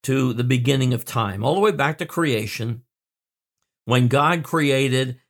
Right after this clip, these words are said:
Adam and Eve, and he placed them into the Garden of Eden. And as you know, they sinned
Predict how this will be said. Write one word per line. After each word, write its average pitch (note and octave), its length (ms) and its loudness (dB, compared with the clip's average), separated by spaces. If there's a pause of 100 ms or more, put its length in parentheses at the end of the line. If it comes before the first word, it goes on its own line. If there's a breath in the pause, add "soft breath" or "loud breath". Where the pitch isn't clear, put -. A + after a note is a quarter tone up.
(420)
Adam B2 320 2
and D3+ 140 2
Eve, B2+ 480 -4 (1080)
and B2+ 160 2
he C3 120 2
placed D3+ 520 0
them F#3+ 200 -2
into E3 260 0
the F3 120 -2
Garden C3+ 400 0
of F3 140 -4
Eden. A#2+ 540 -4 (400)
And D3 300 2
as C3+ 260 2
you D3+ 160 2
know, B2+ 500 -2
they B2+ 640 0
sinned C#3 840 -2